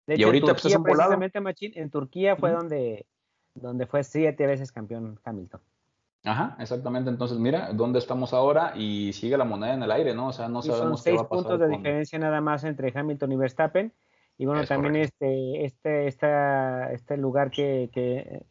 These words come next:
Speaker 1: eh, esa posición en la que quedó Checo Pérez, pues también que se acercara a Lando Norris, ¿no? Para el, por
Speaker 2: A
Speaker 1: el
Speaker 2: Lando Norris.
Speaker 1: cuarto lugar, fueron, son diez de, puntos de diferencia ya solamente entre, entre ellos dos.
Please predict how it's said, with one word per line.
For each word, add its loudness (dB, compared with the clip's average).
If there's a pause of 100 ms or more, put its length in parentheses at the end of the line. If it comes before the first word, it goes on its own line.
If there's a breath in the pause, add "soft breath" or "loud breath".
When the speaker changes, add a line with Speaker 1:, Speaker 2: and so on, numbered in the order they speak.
Speaker 1:
eh, -20 (220)
esa -4
posición 0
en 4
la 2
que 0
quedó 4
Checo 0
Pérez, 2 (460 soft breath)
pues -4
también 2
que 0
se -6
acercara 0
a -6
Lando -4
Norris, 0
¿no? -4
Para 2
el, -2
por -2
Speaker 2:
A -2
Speaker 1:
el -4
Speaker 2:
Lando -6
Norris. -8
Speaker 1:
cuarto 2
lugar, 2
fueron, -10
son -4
diez 0
de, 0
puntos -4
de -4
diferencia -6
ya -2
solamente -4
entre, -6 (480)
entre -8
ellos -4
dos. -12